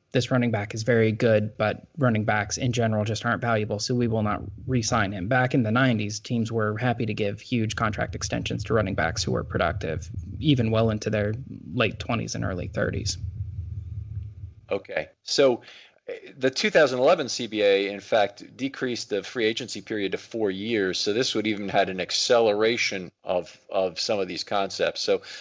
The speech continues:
Speaker 2: more recent data might give us a slightly different answer in terms of what this is,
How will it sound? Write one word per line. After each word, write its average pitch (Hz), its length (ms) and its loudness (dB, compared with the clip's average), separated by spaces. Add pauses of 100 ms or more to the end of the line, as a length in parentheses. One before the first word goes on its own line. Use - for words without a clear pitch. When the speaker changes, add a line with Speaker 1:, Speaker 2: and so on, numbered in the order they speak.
(120)
Speaker 2:
more 127 200 4
recent 123 360 0
data 107 280 6
might 104 320 -4
give 117 160 -2
us 113 160 0
a 110 40 -4
slightly 107 400 0
different 98 460 -4
answer 98 500 -4
in 87 100 -6
terms 95 280 -4
of 92 80 0
what 92 200 0
this 87 220 -2
is, 95 380 2